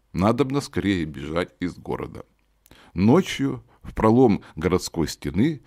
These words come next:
вышла жена Романа Великого вчетвером с дядькою Мирославом, священником и кормилицею,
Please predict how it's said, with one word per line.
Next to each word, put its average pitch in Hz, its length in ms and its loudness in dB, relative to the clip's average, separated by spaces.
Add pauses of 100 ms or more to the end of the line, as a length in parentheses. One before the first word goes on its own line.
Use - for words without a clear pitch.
(100)
вышла 82 440 0
жена 90 340 -2
Романа 131 420 -2
Великого 110 580 0 (260)
вчетвером 101 680 0
с 76 60 -12
дядькою 147 600 0 (120)
Мирославом, 76 880 -4
священником 151 960 0 (340)
и 190 140 0
кормилицею, 80 920 -2